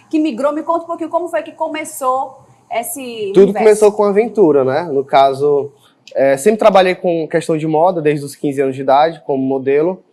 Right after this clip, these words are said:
Speaker 2: E aí, de acordo com que foram desenvolvendo os trabalhos, é, um amigo meu que é,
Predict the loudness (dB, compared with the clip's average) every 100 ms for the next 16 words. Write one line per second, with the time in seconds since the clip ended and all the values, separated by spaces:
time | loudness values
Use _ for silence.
0 | _ _ _ _ 0 4 6 6 6 4
1 | 4 2 2 -2 -8 _ -4 -2 0 -2
2 | -4 -8 -14 -8 -6 -4 -4 -4 -6 -6
3 | -8 -8 -4 -2 -2 -4 -8 -2 0 2
4 | 0 0 -8 _ _ _ _ -6 -2 -2
5 | 0 -2 -4 -8 -8 -6 -6 -8 -8 -4
6 | -4 -4 -8 -12